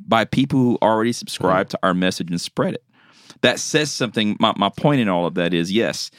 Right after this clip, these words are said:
Speaker 1: when you form a ministry of truth, a disinformation department, and you pass laws to regulate speech,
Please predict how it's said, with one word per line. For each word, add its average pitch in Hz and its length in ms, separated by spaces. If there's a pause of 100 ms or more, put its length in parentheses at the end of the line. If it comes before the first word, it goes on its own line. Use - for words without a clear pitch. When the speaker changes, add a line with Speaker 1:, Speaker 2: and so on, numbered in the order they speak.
(440)
Speaker 1:
when 104 160
you 98 120
form 156 680 (400)
a 113 80
ministry 104 680
of 90 160
truth, - 680
a 78 120
disinformation 95 1040
department, - 580 (400)
and 104 160
you 110 100
pass 151 500
laws 101 500
to - 120
regulate 92 520
speech, - 600